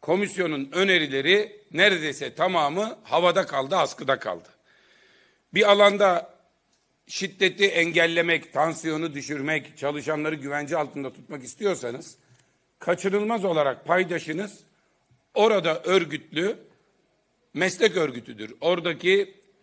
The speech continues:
meslek sahiplerinin bağlı bulundukları odadır. Onların bağlı bulunduğu birliktir. Bugünkü iktidar Türk Tabipleri Birliği'ni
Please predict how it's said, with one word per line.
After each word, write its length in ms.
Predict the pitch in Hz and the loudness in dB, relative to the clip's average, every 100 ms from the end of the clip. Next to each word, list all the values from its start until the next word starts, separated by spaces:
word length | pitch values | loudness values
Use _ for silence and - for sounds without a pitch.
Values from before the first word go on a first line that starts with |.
| _ _ _ _ _ _ _ _ _ _ _ | _ _ _ _ _ _ _ _ _ _ _
meslek 420 | 131 160 156 196 185 | -4 -4 -2 -4 -2
sahiplerinin 720 | 165 151 143 147 147 190 156 | 0 0 0 0 0 0 0
bağlı 280 | 160 180 170 | 2 2 0
bulundukları 520 | 160 143 127 135 139 | -4 -4 -6 -4 -4
odadır. 640 | 139 139 175 170 196 - _ _ | -2 0 0 0 -2 -6 _ _
Onların 420 | 139 151 170 175 | -2 0 -2 0
bağlı 300 | 143 147 175 | 0 0 -2
bulunduğu 420 | 156 135 135 202 | -6 -6 -2 -2
birliktir. 580 | 160 131 120 - 98 - _ _ _ _ _ _ | -2 -6 -10 -12 -20 -20 _ _ _ _ _ _
Bugünkü 400 | 151 208 240 196 | -4 -2 -2 -2
iktidar 440 | 175 - 170 220 220 | -6 -2 0 0 -2
Türk 220 | 214 - | -6 -2
Tabipleri 520 | 185 175 185 180 208 | -4 -4 -4 -2 -2
Birliği'ni 520 | 185 151 131 127 185 | -4 -6 -6 -6 -10